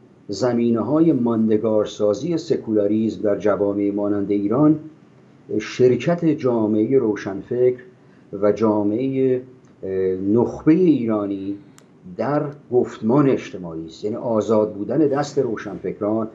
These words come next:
نویسندگان، روزنامه‌نگاران، اه، کادرهای سیاسی، نخبگان اقتصادی، در اینکه بتوانند این سکولاریسمی رو که دولت از اون پشتیبانی می‌کنه حالا پربار کنن، نهادینه کنن، آبیاری کنن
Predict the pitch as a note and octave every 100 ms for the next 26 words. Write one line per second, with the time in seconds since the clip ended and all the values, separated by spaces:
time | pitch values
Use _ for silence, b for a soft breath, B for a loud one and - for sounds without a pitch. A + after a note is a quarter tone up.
0 | B B G#2 G#2 G2 G2 G#2+ F#2 F2 F#2
1 | A2 A2+ G#2+ G#2 F2 G2 F#2 F2+ E2+ F2
2 | E2 G#2 A2 A2+ B B B - F#2 -
3 | G#2 F#2 G2+ A#2+ C3 - A2 F#2+ - -
4 | A2 A2+ G#2 - F#2+ G2+ C3 C3 - G#2+
5 | - F#2+ F2+ G2+ G#2 B B B B G2+
6 | C3 C#3+ C#3+ C#3+ C#3+ C3 C3 C3 C3 -
7 | D#3+ F#3 D#3+ - - A2+ G#2 C3+ C3 B2+
8 | A2 - G2 G2+ F#2+ A#2+ - - - b
9 | b G#2+ G#2 G#2+ F#2+ G#2 - G2+ G2 G2
10 | F#2+ - A#2 A#2+ A#2 C3+ A2+ G#2 G2+ G#2+
11 | A2 E2 D2 E2 F#2+ G#2+ G2+ G#2 A2 A2
12 | D#2 - G#2+ G#2 G#2 G#2+ A2 A2 E2+ D#2